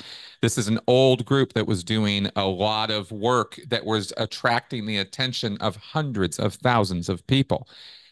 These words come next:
And, uh, and created this sort of homeschooling institute where Gothard's biblical interpretations were put into fo-, a book form for children,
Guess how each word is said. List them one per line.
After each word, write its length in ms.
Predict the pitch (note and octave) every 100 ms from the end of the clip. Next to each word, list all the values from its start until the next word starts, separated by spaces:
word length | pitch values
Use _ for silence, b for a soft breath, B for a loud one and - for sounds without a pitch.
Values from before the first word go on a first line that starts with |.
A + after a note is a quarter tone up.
| B
And, 480 | B2 A2+ A2 G#2+ G#2+ -
uh, 380 | G2 F#2+ G2 G2+ -
and 160 | A2+
created 680 | - C#3 A#2 C#3+ B2+ G#2+ A2+
this 160 | G#2 A2
sort 280 | - A#2+ G#2
of 100 | F2
homeschooling 1300 | - E3+ A#3+ C4+ B3 - - G#2+ F#2 F2 D#2+ D2+ D#2+ - b b b b
institute 800 | C3 B2 - A#2+ - E2+ E2 -
where 520 | A#2 G2+ G2 G2+ G#2 G2+
Gothard's 680 | A2+ A2 B2 A#2+ G#2 - - _ _ _ _ _
biblical 640 | C#3 C#3 C#3+ - A#2+ G#2 G2+
interpretations 1200 | A#2 G2+ C3 - F#2+ - G3 - A#2+ A2 A2 - B B B B B
were 440 | A2+ C#3 C3+ C3+
put 360 | - - C#3+ -
into 520 | B2+ B2 B2 B2+ G#2+
fo-, 240 | - - -
a 80 | A2+
book 360 | F#2+ E3+ G3
form 580 | - C3+ G#2+ G#2 G#2 A2
for 260 | - A#2+ G#2+
children, 680 | - G3 F#3+ A2 E2+ G#2